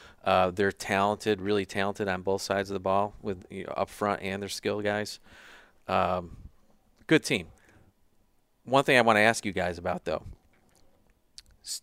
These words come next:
the biggest offseason story was the offensive line. Um, they invested heavily in it. First day of free agency, they signed Carpenter and Jamon Brown, James Carpenter. They drafted, you know,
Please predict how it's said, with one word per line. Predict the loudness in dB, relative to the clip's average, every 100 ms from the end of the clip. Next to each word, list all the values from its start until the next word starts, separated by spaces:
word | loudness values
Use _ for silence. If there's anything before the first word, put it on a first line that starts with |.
| _
the | -4
biggest | 4 4 4 0 2
offseason | 4 4 0 -8 -6
story | -2 0 0 -4 -10 -20 _
was | -4 -2
the | 0
offensive | -2 -2 -8 -8
line. | -8 -10 -12 -18 -20 -20 -20 -20 _ _ _ 2
Um, | 4 6 4 0 -10 -20 _ _ _ _ _
they | 0 0
invested | 2 0 0 -2
heavily | 0 0 -2
in | -4
it. | -8 -12 -20 -20 _ -12
First | -4 -4 2
day | 2
of | 2
free | 0 -2
agency, | -2 -6 -8
they | -8
signed | -4 -4 -4 -8 -16
Carpenter | -2 0 0 -4 -6
and | -6
Jamon | -8 -8 -8
Brown, | -8 -8 -10
James | -12 -12
Carpenter. | -8 -10 -10 -20 -20 -20 _ _ _ _ _
They | -2 0
drafted, | 6 8 8 6 -8 -8 -16 _ _ _ _ _ _
you | -8
know, | -6